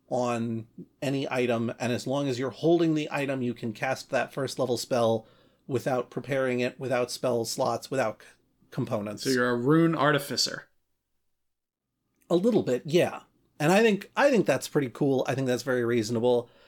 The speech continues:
Speaker 1: Some of these are a little more powerful than others, such as Guiding Bolt or Armor of Agathis. Uh, things that you typically need to be very specific classes to be able to use.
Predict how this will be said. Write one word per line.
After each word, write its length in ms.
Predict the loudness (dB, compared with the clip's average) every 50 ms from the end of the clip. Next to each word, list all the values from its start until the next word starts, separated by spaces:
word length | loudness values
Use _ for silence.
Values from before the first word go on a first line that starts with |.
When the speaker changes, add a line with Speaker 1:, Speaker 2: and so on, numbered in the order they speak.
| _ _
Speaker 1:
Some 300 | -8 -2 2 2 4 4
of 140 | 4 2 2
these 420 | 0 2 2 2 0 0 -2 -6 -6 -2
are 320 | 0 2 2 2 2 2 0
a 60 | 0
little 240 | 0 0 0 0 0
more 180 | 2 0 0
powerful 460 | 0 0 0 0 0 0 -2 -2 -2
than 140 | -2 -2 -2
others, 460 | 0 0 0 2 2 2 2 0 -2
such 320 | -4 -6 -4 -2 -2 -2 -2
as 200 | -2 -4 -4 -6
Guiding 520 | -6 -4 -2 0 0 2 2 2 0 0
Bolt 440 | 2 2 2 2 2 0 -2 -8 -14 -16 _ _ _ _ _
or 340 | 2 4 4 4 4 2 0 0
Armor 360 | 0 2 2 2 4 4 4
of 80 | 4
Agathis. 720 | 2 0 0 0 0 -2 0 2 2 2 2 2 -2 -6 -10 _ _ _ _ _ _ _ _ _ _ _
Uh, 320 | -2 0 2 2 2 2 0 -2
things 440 | -8 -4 0 2 4 4 4 2 2
that 100 | 0 0
you 380 | 0 0 0 0 0 0 -2 -4 _ _
typically 840 | -12 -8 0 0 0 2 2 0 0 0 -4 -4 -2 0 0 0 0
need 300 | 0 0 0 -2 -2 -6
to 80 | -8
be 160 | -6 -4 -4
very 280 | 0 0 2 2 2 0
specific 680 | -2 -4 -8 -10 -8 -2 0 2 2 2 0 0 -6 -8
classes 560 | -6 -4 -4 -2 -4 -4 -4 -6 -6 -6 -6
to 100 | -6 -2
be 100 | 0 0
able 220 | 2 2 0 -2 -4
to 160 | -4 -4 -2
use. 480 | -2 0 2 2 2 2 2 -2 -6